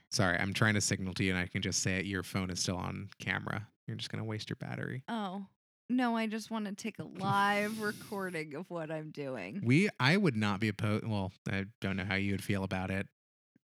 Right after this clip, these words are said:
Speaker 2: Why? I look gorgeous right now.
Speaker 1: Fucking Instagram living this shit whenever
Speaker 2: I
Speaker 1: we
Speaker 2: look so
Speaker 1: record.
Speaker 2: gorgeous right
Speaker 1: And then
Speaker 2: now.
Speaker 1: our true fans can watch as we
Speaker 2: Only
Speaker 1: record
Speaker 2: fans.
Speaker 1: this. When I lose more weight,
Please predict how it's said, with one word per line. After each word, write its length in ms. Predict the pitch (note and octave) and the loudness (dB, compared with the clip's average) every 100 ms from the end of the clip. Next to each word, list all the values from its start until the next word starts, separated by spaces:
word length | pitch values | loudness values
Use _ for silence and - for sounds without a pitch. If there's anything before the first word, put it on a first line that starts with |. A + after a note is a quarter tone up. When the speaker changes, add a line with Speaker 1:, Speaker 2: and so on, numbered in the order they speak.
| _ _ _ _ | _ _ _ _
Speaker 2:
Why? 340 | A3+ C4 C4 F#3 | -6 -4 -4 -6
I 60 | |
look 220 | F3+ F#3+ | -6 -10
gorgeous 480 | - G3+ A3 F#3 - | -10 -10 -10 -12 -12
right 180 | - - | -12 -14
now. 260 | D2+ F#3+ F#3 - _ - - | -10 -10 -10 -14 _ -18 -4
Speaker 1:
Fucking 260 | A2+ - G2 | -2 0 -2
Instagram 680 | G#2 B2+ - C#3 C#3+ C#3 | -2 0 2 4 4 4
living 380 | A#2+ G#2 G2 F#2+ | 4 4 2 0
this 140 | F#2+ | 0
shit 240 | - G#2 F#2 | 0 0 0
whenever 260 | F#2 G2 G2+ | 0 2 2
Speaker 2:
I 20 | |
Speaker 1:
we 60 | A2+ | 2
Speaker 2:
look 140 | B2 | 2
so 140 | - G2+ | 0 2
Speaker 1:
record. 260 | G#3 F#3+ F#3 | 2 2 0
Speaker 2:
gorgeous 540 | F3 F#3+ D3+ F3+ - | -2 -4 -6 -8 -4
right 100 | D#3+ | 0
Speaker 1:
And 80 | A2 | 4
then 140 | A#2 | 6
Speaker 2:
now. 60 | A2+ | 6
Speaker 1:
our 60 | |
true 360 | G#2+ - C#3 D#3+ | 4 4 6 6
fans 460 | - A2 G2+ G#2 - | 4 2 2 0 0
can 260 | A2+ G#2+ | 0 2
watch 340 | G#2+ G2+ G2+ - | 2 2 2 0
as 280 | A2 B2 C3+ | 2 4 4
we 60 | C3 | 4
Speaker 2:
Only 300 | G3+ G#3 G3 | 4 4 4
Speaker 1:
record 200 | C3+ C#3+ | 4 4
Speaker 2:
fans. 380 | D3 C3 - - | 2 2 0 -2
Speaker 1:
this. 240 | - - _ _ _ _ _ - - - - - - _ _ _ | -6 -10 _ _ _ _ _ -20 -20 -20 -20 -20 -20 _ _ _
When 200 | A#2+ A#2 | 4 4
I 500 | - G#2 A#2+ F3 G3+ - _ _ _ _ | 4 4 4 4 2 -2 _ _ _ _
lose 760 | B2+ A2 G#2+ G2+ G2+ G2+ G2+ - - _ _ _ | -2 0 2 2 0 0 -2 -4 -10 _ _ _
more 280 | G#2+ G#2 F#2+ | -2 0 -2
weight, 500 | F#2 F#2+ C#3 - - | -2 0 0 0 -6